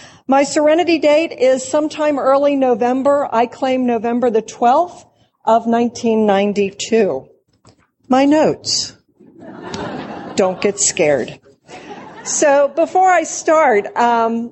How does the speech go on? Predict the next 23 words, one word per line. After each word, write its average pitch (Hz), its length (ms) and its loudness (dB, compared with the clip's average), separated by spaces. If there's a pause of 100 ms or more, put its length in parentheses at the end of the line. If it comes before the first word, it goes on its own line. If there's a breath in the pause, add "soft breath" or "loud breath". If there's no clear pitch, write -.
I 247 100 2
wanted 269 240 0
to 247 80 -8
say 247 180 0
a 240 40 2
couple 269 320 -2
of 269 140 -2
things. 202 400 -4
First, - 640 -2
um, 190 560 0 (920)
I'm 226 160 2
so 262 240 2
privileged 226 840 -4 (1700)
to 262 100 -4
have 254 220 2
an 254 100 0
opportunity 247 640 0
to 262 100 -4
be 269 160 -6
of 262 120 2
service 302 500 -2
to - 160 -6
Al-Anon, 302 680 0